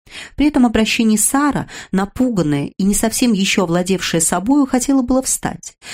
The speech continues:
но дядя остановил её, сказав ей на ухо: «Сиди спокойно и жди, что дальше будет. Я буду отвечать, а как тебе будет лучше, мы уйдём отсюда». «До настоящей минуты»,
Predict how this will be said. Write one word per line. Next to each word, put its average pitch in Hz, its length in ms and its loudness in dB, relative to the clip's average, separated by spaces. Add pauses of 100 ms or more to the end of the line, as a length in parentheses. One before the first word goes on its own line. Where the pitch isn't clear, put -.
(160)
но 214 120 2
дядя 196 280 2
остановил 160 540 0
её, 240 420 4
сказав 165 440 -2
ей 160 200 -2
на 160 160 -2
ухо: 143 340 -4 (120)
«Сиди 147 300 -4
спокойно 185 540 -2
и 196 220 -2
жди, 147 360 -2 (180)
что - 240 -2
дальше 156 380 -2
будет. 151 400 -4 (240)
Я 180 180 0
буду 180 220 0
отвечать, 190 640 -2 (200)
а - 80 -6
как 208 220 -4
тебе 165 220 -2
будет 160 300 -2
лучше, 247 440 0 (120)
мы 277 160 4
уйдём 143 300 0
отсюда». - 480 -6 (720)
«До 190 140 0
настоящей 185 640 0
минуты», 180 560 0